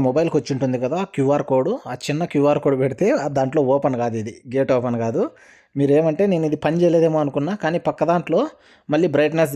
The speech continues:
పెంచుకునేసి మళ్ళీ దాని మీద క్లిక్ చేస్తే మీకు పెద్ద క్యూఆర్ కోడ్ వస్తుంది. ఈ విధంగా క్యూఆర్ కోడ్ వస్తుంది, అది అక్కడ పెడితే అప్పుడు ఓపెన్ అయిపోతుంది. ఇంకా లోపలికి వెళ్ళిపోవడమే. నేనైతే గాంధీ భవన్కి తీసుకున్న టికెట్, అక్కడి నుంచి బస్సులు ఉంటాయని చెప్పేవాడికి మెట్రోలో వే-,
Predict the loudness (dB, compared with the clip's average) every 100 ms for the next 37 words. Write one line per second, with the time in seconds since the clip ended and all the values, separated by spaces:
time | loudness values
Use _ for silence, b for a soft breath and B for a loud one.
0 | -2 -4 -4 -2 -2 0 -2 -4 b b
1 | b -2 0 2 2 0 -2 0 -2 0
2 | -2 0 -2 -2 -4 -4 -4 -2 -2 2
3 | 2 2 -2 -2 -4 -8 -8 -14 _ -6
4 | -2 0 0 -2 0 0 0 0 0 -2
5 | -4 -4 -4 -2 -2 0 2 2 0 -2
6 | -2 0 2 2 2 0 -4 -4 -4 -4
7 | -8 b b b -2 0 2 0 -4 -6
8 | -4 -2 -2 -4 -8 b b b b -2
9 | 0 -2 0 0 2 2 2 2 0 0
10 | -2 -2 -4 -4 -4 -4 -2 -2 -2 -2
11 | -2 -2 -2 -2 0 0 0 0 0 0
12 | -2 0 0 0 -2 0 0 0 0 2
13 | 0 -2